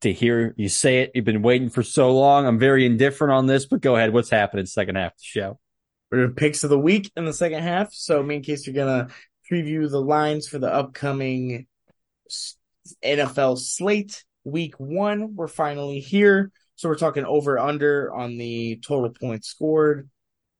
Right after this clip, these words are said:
Speaker 2: the line on the favorite or the underdog, which one we like in both of those. Then we're gonna talk about what game we think is the best of the week.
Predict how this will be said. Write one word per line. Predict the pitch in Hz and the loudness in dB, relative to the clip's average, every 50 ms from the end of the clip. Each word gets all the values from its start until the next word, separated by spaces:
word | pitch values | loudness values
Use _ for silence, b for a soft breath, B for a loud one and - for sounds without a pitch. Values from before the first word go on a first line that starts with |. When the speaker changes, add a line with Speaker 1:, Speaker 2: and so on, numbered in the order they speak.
| _ _ - | _ _ -4
Speaker 2:
the | 131 135 127 123 120 120 117 113 117 - _ _ _ _ _ _ _ _ _ _ _ _ | 0 0 2 2 0 -2 -4 -6 -8 -12 _ _ _ _ _ _ _ _ _ _ _ _
line | - 131 135 135 135 135 139 139 139 139 135 | -10 -4 -2 -2 0 0 0 -2 -2 -2 -4
on | 123 120 127 123 | -4 -4 -6 -6
the | 120 | -8
favorite | 120 - 139 135 131 131 - | -6 -4 -4 -2 -2 -2 -2
or | 113 123 | -2 -4
the | 113 113 120 | -4 -4 -4
underdog, | 139 151 156 151 147 147 143 143 139 139 135 131 139 135 | -2 -2 -2 -2 -2 -2 -2 -2 -2 -4 -4 -6 -10 -10
which | - 139 131 - - | -10 -10 -10 -8 -8
one | 131 139 131 | -8 -6 -4
we | 123 123 123 | -4 -4 -2
like | 123 120 120 120 117 | -2 -2 -2 -2 -4
in | 117 113 | -6 -6
both | 120 117 110 120 | -6 -8 -8 -6
of | 123 | 0
those. | 123 127 127 127 127 127 | 2 4 4 4 4 2
Then | 131 131 | -2 -2
we're | 123 123 | 0 0
gonna | 120 113 | -2 -2
talk | - 139 120 113 | -2 -2 -2 -2
about | 123 123 113 98 98 | -2 -2 -2 -2 0
what | 120 123 123 127 _ _ - 113 123 | 0 0 0 -2 _ _ -20 -12 -4
game | - 127 127 123 123 120 | 0 0 0 0 0 -2
we | 120 120 | -4 -4
think | 117 - 120 - 120 | -4 -6 -6 -6 -6
is | 113 110 110 | -8 -8 -8
the | - 117 117 104 - _ - | -8 -8 -10 -10 -10 _ -4
best | 110 113 110 - - - - - - _ _ _ _ _ | -4 -2 -2 -4 -8 -14 -16 -18 -20 _ _ _ _ _
of | - - 110 107 107 117 | -10 -8 -8 -8 -8 -8
the | 117 107 | -10 -10
week. | 95 107 117 117 113 104 98 - | -6 -2 0 0 0 0 -2 -8